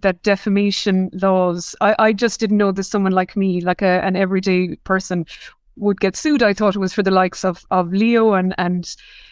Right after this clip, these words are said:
you know, the, the top echelons of, of people. Um, so I, I was very upset and very scared at, at the start. Um,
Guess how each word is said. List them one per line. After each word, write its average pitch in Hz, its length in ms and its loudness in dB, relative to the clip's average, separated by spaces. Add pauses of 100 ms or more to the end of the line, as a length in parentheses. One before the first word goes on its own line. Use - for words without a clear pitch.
(160)
you 196 140 0
know, 185 120 0
the, 185 240 0
the 185 120 -4
top - 340 -2
echelons 190 580 0
of, 180 220 -4
of 175 180 -8
people. 185 340 -4 (480)
Um, 185 500 0 (260)
so 208 260 0
I, 233 300 2
I 214 120 4
was 202 480 0 (200)
very 202 440 2
upset 180 480 -4 (120)
and 180 180 -4 (420)
very 202 360 2 (240)
scared 233 540 2
at, - 260 -2
at 190 120 -2
the 202 80 -4
start. 226 560 0 (540)
Um, 202 560 4